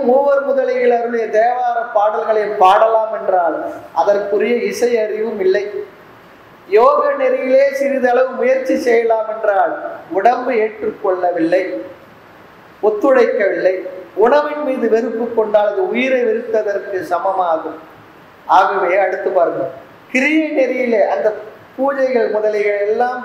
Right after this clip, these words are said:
செய்வதற்கு முயற்சி செய்யலாம் என்றால் மோகம் சிறிதும் குறையவில்லை, அதனால அதுவும் முடியலை.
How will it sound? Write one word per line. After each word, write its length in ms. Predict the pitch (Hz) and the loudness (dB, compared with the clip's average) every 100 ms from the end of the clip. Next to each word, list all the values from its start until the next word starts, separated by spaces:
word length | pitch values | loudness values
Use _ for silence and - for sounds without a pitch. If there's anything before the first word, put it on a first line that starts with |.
| - | 0
செய்வதற்கு 600 | 220 240 220 208 - 196 180 | 0 2 0 -2 -4 -2 -2
முயற்சி 340 | 185 226 233 226 - | 0 -2 -2 -6 -4
செய்யலாம் 360 | 196 190 180 - | -2 0 -2 -4
என்றால் 360 | 170 160 147 - - - - 160 | -2 0 -2 -6 -14 -20 -20 -4
மோகம் 540 | 185 226 247 240 240 202 196 | 2 2 2 0 -4 -8 -6
சிறிதும் 480 | 196 220 240 262 - | -4 -4 -4 -4 -4
குறையவில்லை, 560 | 202 208 208 190 - - 175 | -4 -2 -2 -2 -4 -4 -4
அதனால 300 | 202 214 233 196 | -2 -2 0 0
அதுவும் 300 | 190 233 254 | -2 -4 -2
முடியலை. 380 | 202 202 196 190 | 0 0 0 -2